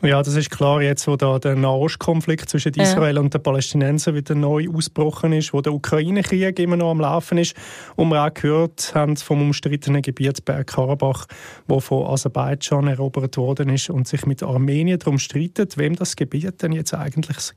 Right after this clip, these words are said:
Speaker 1: soll gehören.
Speaker 2: Und das sind ja noch längst nicht alle.
Speaker 1: Nein, es gibt natürlich auch vergessene Konflikte, wie zum Beispiel im Nahen Osten vom Jemen, wo Bürgerkrieg, Hungersnot und Naturkatastrophen zusammenkommen.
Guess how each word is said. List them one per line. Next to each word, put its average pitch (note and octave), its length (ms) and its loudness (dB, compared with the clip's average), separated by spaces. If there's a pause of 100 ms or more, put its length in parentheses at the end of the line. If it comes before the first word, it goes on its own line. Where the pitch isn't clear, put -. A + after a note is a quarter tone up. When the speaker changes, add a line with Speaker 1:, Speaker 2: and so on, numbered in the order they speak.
Speaker 1:
soll D3 260 -2
gehören. D#3+ 400 -2 (100)
Speaker 2:
Und A#3 320 4
das G#3+ 260 2
sind G#3+ 240 4
ja F#3+ 280 2
noch F3+ 180 2
längst E3+ 440 0
nicht E3 140 2
alle. D3 500 -4
Speaker 1:
Nein, C#3+ 160 4
es C#3+ 120 -2
gibt D3 120 0
natürlich C#3 360 -2
auch C#3 200 0
vergessene D#3 560 0
Konflikte, D3+ 760 -2
wie C#3 100 -2
zum D3 160 -2
Beispiel C#3+ 320 0
im C#3 120 2
Nahen C3+ 280 2
Osten D3+ 320 -2
vom C#3 220 2
Jemen, F3 480 0
wo C#3+ 180 0
Bürgerkrieg, D3+ 720 -2
Hungersnot C#3+ 640 0
und B2+ 260 -2
Naturkatastrophen D#3 1160 -2
zusammenkommen. D3+ 540 0